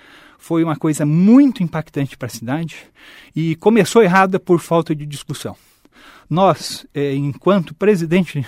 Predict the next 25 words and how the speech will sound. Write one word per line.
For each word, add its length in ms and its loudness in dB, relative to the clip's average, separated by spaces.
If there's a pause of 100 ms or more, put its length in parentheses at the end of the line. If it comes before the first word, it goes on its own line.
de 160 -4
partido, 480 -4
com 140 -4
os 100 -6
nossos, 540 -6 (500)
é, 320 -4
amigos 420 0
lá 120 0
do 100 -6
partido, 480 -4
com 80 -20
os 80 -10
nossos 400 -8 (120)
companheiros, 680 -2 (420)
nós, 760 2 (340)
é, 300 0
deliberamos 580 0
naquele 260 -2
momento 440 -2
que 220 0
não 360 2
se 280 -6
deveria 760 0 (340)
votar 600 2 (180)
uma, 240 0